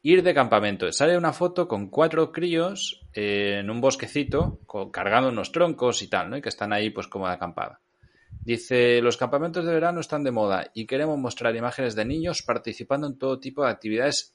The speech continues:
extracurriculares. Muestra adolescentes trabajando con robótica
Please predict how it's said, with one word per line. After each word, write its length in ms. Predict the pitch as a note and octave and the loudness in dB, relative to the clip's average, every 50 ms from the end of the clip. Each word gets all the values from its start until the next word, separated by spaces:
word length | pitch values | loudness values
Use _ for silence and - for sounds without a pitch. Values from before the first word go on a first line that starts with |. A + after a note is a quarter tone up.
| _ | _
extracurriculares. 1300 | - A#2+ A#2 A2 - - - - G#2+ G2+ - - G#2+ G2+ G#2 F#2+ - G2 F2+ D#2+ D2 C#2 - - - _ _ _ _ _ _ _ _ - | 0 0 0 0 -2 -8 -4 -4 -4 -4 -4 -8 -10 -10 -10 -8 -4 -2 -2 -2 -4 -6 -12 -14 -16 _ _ _ _ _ _ _ _ -8
Muestra 340 | B2 C3+ D3+ D3 - D#3 D#3 | -4 -4 -2 -2 2 2 2
adolescentes 500 | C#3+ C3+ B2 A#2 - A#2 A#2+ - G#2 - | 2 4 2 0 0 -2 -8 -10 -8 -4
trabajando 460 | - A2 G#2+ G#2+ - A#2+ A2+ A2 G#2 | -2 -2 0 0 -2 -4 -4 -4 -4
con 100 | - G#2 | -6 -4
robótica 760 | F#2+ G#2+ G#2+ B2 D3 D3 C#3 D#3 D#3 - F3 F3 F3 E3+ - - | -4 -2 -4 -2 -4 -6 -6 -8 -4 -2 0 0 0 -2 -4 -10